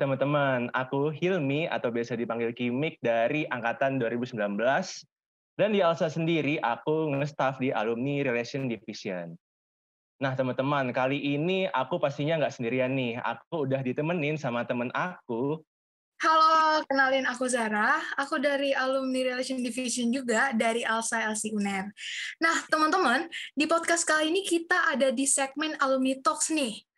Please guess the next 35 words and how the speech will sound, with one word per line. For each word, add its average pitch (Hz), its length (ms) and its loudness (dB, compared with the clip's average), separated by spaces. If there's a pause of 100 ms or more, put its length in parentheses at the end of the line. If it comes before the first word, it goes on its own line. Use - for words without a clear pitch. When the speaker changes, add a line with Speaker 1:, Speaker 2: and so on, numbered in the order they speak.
(340)
Speaker 2:
Oh 381 80 4
ya, 349 80 2
Mik, 247 240 -4 (240)
kira-kira 269 640 0
di 277 80 0
Alumni 254 480 0
Talks - 480 -6
kali 240 160 0
ini 302 160 0
kita 269 320 0
bakal 220 240 2
bahas 214 320 0
tentang 196 240 0
apa 190 80 -6
sih? 349 240 0 (1120)
Speaker 1:
Nah, 117 400 -2
jadi 131 320 0
gini, 120 240 -2
Zah. 110 480 0
Eh, 110 240 -2
di 107 160 -4
podcast 120 480 -4
kali 131 320 -2
ini 147 480 -2
kita 127 320 0
bakal 117 400 0
ngebahas 113 560 -2
tema 123 400 -2
tentang 139 800 -2 (560)
life 175 400 2
after 143 400 -2
graduate 120 480 0
nih, 110 240 -4
Zah. 90 240 -2 (320)
Nah, 156 240 -4